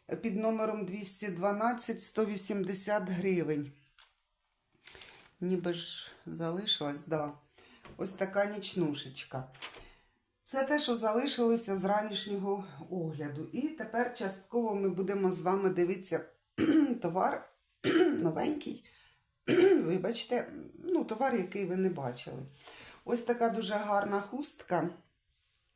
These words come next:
Вона, е, новенька, в користуванні не була. Ну, це поліестер. Тут, е, бачите, такі,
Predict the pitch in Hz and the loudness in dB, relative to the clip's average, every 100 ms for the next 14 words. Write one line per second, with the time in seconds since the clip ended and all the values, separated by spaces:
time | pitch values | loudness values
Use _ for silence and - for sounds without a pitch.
0 | _ - - - - _ - 170 202 214 | _ -10 -10 -12 -20 _ -8 -2 0 2
1 | 202 185 180 185 - - - 160 175 175 | 4 4 2 -2 -10 -18 -10 -6 -4 -2
2 | 160 185 180 160 151 147 175 254 311 - | 0 2 4 2 2 2 0 0 -2 -2
3 | 214 196 190 - 185 185 170 165 160 160 | -4 -2 -2 -2 0 2 2 2 0 -2
4 | 143 156 156 190 226 294 _ _ _ _ | -4 -6 -2 -2 -4 -8 _ _ _ _
5 | _ _ _ _ _ _ _ _ _ _ | _ _ _ _ _ _ _ _ _ _
6 | _ _ _ _ _ _ _ _ _ _ | _ _ _ _ _ _ _ _ _ _
7 | _ _ _ _ _ _ 415 - 202 190 | _ _ _ _ _ _ 0 0 0 -2
8 | 190 175 170 - - 247 254 247 - _ | 0 2 0 -2 0 -2 -2 -6 -18 _
9 | _ _ _ _ _ _ - - - 202 | _ _ _ _ _ _ -6 -6 -2 -2
10 | 185 214 214 190 185 196 196 202 190 | 0 0 0 -4 -6 -6 -8 -2 -2